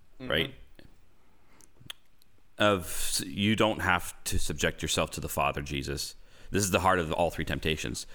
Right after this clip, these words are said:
Speaker 1: Yeah,
Speaker 2: You can
Speaker 1: yeah,
Speaker 2: subject
Speaker 1: yeah.
Speaker 2: the Father to you.
Speaker 1: Obedience. Okay, so now let's do the temptation in the garden, uh, because it's, it's different. So, like, the temptations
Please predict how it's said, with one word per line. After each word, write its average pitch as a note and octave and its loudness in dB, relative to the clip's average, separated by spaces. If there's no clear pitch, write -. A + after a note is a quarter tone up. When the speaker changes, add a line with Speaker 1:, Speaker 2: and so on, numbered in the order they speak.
Speaker 1:
Yeah, D3+ 6
Speaker 2:
You - 6
can - 6
Speaker 1:
yeah, B2 8
Speaker 2:
subject G#2 6
Speaker 1:
yeah. - 2
Speaker 2:
the - 0
Father F2 2
to - -4
you. C#2+ -2
Speaker 1:
Obedience. C#3 -6
Okay, C#3 4
so B2 6
now D3 4
let's F3 2
do C3 0
the B2 -2
temptation A#2+ 0
in A2 -4
the A2 -6
garden, G#2 2
uh, G#2+ 2
because C3+ 4
it's, B2 -4
it's D#3+ -2
different. - 6
So, B2+ 4
like, A#2+ 4
the B2+ 0
temptations D3 0